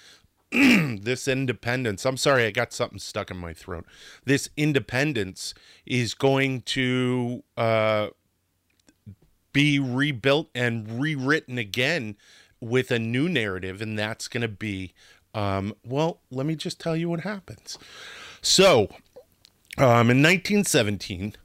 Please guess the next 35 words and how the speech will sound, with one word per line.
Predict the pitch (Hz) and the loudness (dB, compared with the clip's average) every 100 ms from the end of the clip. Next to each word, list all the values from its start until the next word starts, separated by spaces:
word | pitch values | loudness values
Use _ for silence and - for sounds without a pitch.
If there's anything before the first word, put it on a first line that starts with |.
| - | -20
during | 113 120 110 110 | 0 2 4 4
World | 131 160 | 6 6
War | 170 | 4
One, | 165 120 101 98 | 4 4 4 4
the | 104 | 4
Ottoman | 113 135 147 | 4 4 2
Empire | 143 104 - 95 92 92 139 _ _ - - | 2 0 -2 -4 -2 -4 -6 _ _ -20 -18
sided | - - 127 131 135 107 | -6 0 2 4 2 2
with | 110 123 | 0 0
the | - 113 117 | -2 -8 -6
Axis | 110 120 - 120 | -6 -6 -6 -8
powers | - 107 101 101 95 | -6 -4 -2 -2 -4
against | 107 107 101 - | -6 -4 -6 -4
America, | 117 135 135 | 0 0 0
the | 120 | -2
British, | 107 120 120 - - - | 0 0 0 -4 -10 -6
and | 131 120 113 | -4 -4 -2
their | 113 110 - | -2 -2 -2
allies. | 107 104 95 90 80 87 - - - - - _ | -4 -4 -4 -8 -10 -14 -14 -14 -16 -20 -20 _
Uh, | 92 90 | -4 -4
one | 92 113 127 | -4 0 2
of | 123 | 4
the | |
most | 113 123 - | 4 2 0
significant | 113 101 143 143 123 127 | -6 -2 -2 -2 -6 -4
battles | 120 117 110 107 - | -2 -2 -2 -6 -6
in | 214 247 | 0 2
this | 208 - | 2 0
theater | - 113 104 101 131 | -2 0 2 0 -2
occurred | - 104 - 127 117 | -6 -4 2 2 2
during | 120 117 113 | 2 2 0
the | |
British | 104 127 143 131 | 0 0 0 -2
Empire's | 113 - 110 104 98 - - - - - | -4 -2 0 0 -2 -6 -14 -20 -20 -12
Jerusalem | 107 123 117 107 143 233 - 127 104 95 | 0 2 2 0 -2 -2 -2 -2 -2 -4